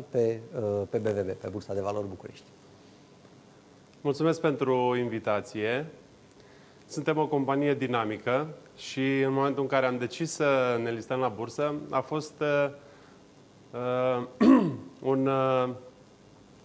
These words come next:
Speaker 2: un moment cheie. Pentru că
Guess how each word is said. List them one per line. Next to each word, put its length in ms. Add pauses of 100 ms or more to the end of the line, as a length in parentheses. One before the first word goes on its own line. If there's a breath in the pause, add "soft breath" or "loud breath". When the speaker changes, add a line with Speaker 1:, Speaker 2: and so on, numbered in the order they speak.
Speaker 2:
un 80
moment 300
cheie. 320 (580 loud breath)
Pentru 380
că 440